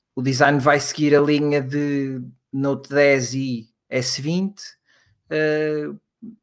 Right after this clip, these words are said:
em termos de processamento, eh, vamos ter exatamente a mesma coisa que temos no S vinte, muito provavelmente. Eh, ou seja, não há, não há uma mudança visual, pá, podemos esperar,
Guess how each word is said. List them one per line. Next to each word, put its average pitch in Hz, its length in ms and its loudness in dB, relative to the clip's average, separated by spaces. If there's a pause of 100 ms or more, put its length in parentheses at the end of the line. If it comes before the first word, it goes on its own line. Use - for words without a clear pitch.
em 139 100 0
termos 139 340 4
de 143 440 2 (600)
processamento, 139 920 0 (200)
eh, 120 220 -4
vamos 131 300 -4
ter 131 180 0
exatamente 135 540 -2
a 139 40 0
mesma 131 280 -2
coisa 135 240 -4
que - 100 -16
temos 139 260 -2
no 135 140 -2
S 139 260 -2
vinte, 170 380 -6 (760)
muito 127 300 2
provavelmente. 135 880 2 (480)
Eh, 135 600 0 (140)
ou 131 80 -12
seja, 139 260 0
não 147 160 6
há, 147 200 8
não 147 120 6
há 147 100 10
uma 151 140 4
mudança 151 480 4
visual, 147 840 6
pá, 135 160 2
podemos 139 380 -6
esperar, 147 420 2